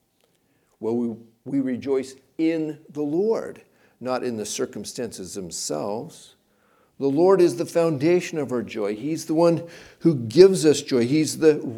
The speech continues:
reason for our joy. He's the one who makes joy possible, even in the face of difficulties. Rejoicing in the Lord is rooted in two important truths that we need to take hold of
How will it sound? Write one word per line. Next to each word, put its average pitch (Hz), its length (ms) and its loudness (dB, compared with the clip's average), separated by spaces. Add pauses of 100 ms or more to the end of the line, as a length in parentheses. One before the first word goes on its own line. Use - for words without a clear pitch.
(100)
reason 185 420 2
for 151 220 4
our 120 160 6
joy. 120 340 8
He's 147 300 4
the 165 80 6
one 175 200 8
who 160 200 6 (200)
makes 180 360 8
joy 185 240 8
possible, 185 720 4
even 147 240 6
in 175 120 0
the 190 60 0
face 220 360 2
of 156 100 -2
difficulties. - 920 -6 (720)
Rejoicing 202 580 8
in 196 100 0
the 196 80 0
Lord 196 280 6
is 156 240 2
rooted 202 440 0
in 190 360 -2
two 214 300 -4
important 180 580 2
truths 196 500 -2
that 147 180 2
we 160 160 0
need 175 180 -2
to 170 100 -2
take 175 260 -4
hold 214 480 6
of 107 440 4